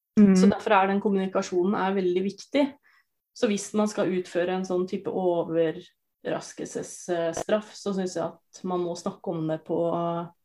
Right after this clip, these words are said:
Speaker 2: i forkant, i forhandlingene, at det skal være rom for at jeg bare plutselig når som helst bare legger deg over sofaen og gir deg ris, for eksempel.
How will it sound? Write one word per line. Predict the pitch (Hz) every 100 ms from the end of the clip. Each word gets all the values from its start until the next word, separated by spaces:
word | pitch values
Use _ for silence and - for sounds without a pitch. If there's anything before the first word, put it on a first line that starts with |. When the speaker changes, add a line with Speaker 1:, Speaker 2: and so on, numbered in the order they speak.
| _ -
Speaker 2:
i | 196
forkant, | 202 190 190 208 - - _
i | 208 202
forhandlingene, | 202 175 170 170 175 214 240 196
at | 196 - - _ _ -
det | 202
skal | 208
være | 202 202
rom | 262 302 285
for | 226
at | 214 214
jeg | 190
bare | 185 180
plutselig | - 220 - - 190
når | 190 175
som | 196 180
helst | 175
bare | 185 175
legger | 170 175
deg | 175 175
over | 175
sofaen | 175 170 - 175 175
og | 190 185
gir | 175 175
deg | 165 170 170 - -
ris, | 185 180 185 - - - _
for | 202
eksempel. | 196 175 -